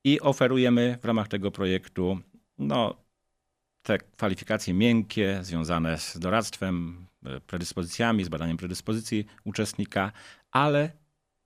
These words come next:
później kończy się to stażem i zatrudnieniem.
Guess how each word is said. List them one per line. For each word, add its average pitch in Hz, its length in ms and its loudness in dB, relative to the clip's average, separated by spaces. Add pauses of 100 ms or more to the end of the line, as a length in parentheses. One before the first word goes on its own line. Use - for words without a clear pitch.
(1000)
później 113 440 2
kończy 107 260 -4
się 92 120 -4
to 82 100 -6
stażem 127 600 0 (460)
i 175 60 0
zatrudnieniem. 101 580 0